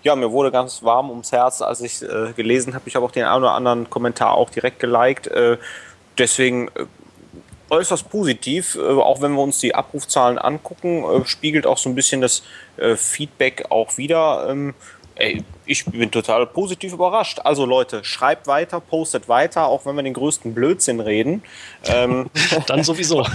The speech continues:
Speaker 1: <laughs> dann, dann bitte sowieso oder wenn wir irgendwas erzählen, was nicht stimmt.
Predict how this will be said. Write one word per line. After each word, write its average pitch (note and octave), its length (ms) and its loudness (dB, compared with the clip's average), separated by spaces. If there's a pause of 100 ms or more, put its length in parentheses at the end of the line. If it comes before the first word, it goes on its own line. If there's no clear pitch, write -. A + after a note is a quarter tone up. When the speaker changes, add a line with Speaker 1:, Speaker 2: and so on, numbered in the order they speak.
(120)
Speaker 1:
<laughs> - 200 -12
dann, D3+ 360 0
dann D#3 180 0
bitte F3 220 -2
sowieso C#3 500 -2
oder D#3 260 4
wenn D3+ 140 -2
wir C#3+ 160 4
irgendwas C#3+ 280 2
erzählen, C#3 460 0
was B2 160 0
nicht A2 160 -6
stimmt. D3 460 -2